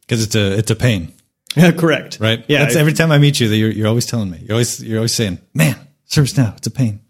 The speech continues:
Speaker 2: Yeah. No, I mean, as a, as a platform, it's absolutely incredible. You could do absolutely anything with it because it really is to be, uh, built to be a platform as a service.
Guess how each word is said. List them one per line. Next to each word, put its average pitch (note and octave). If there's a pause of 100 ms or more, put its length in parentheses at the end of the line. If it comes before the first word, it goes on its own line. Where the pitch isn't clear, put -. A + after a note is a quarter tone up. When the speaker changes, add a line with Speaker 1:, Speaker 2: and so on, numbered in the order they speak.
(160)
Speaker 2:
Yeah. C3 (160)
No, F#3
I F3
mean, D#3+
as D3+
a, C3+
as E3
a C3+
platform, C#3+
it's B2+
absolutely B2+
incredible. A#2+
You C3
could C3+
do C3
absolutely B2
anything B2
with B2+
it F3
because C3
it C3
really C3
is C#3
to C3
be, B2+
uh, D3
built C3+
to C3
be B2+
a B2
platform B2+
as B2
a A#2+
service. A#2+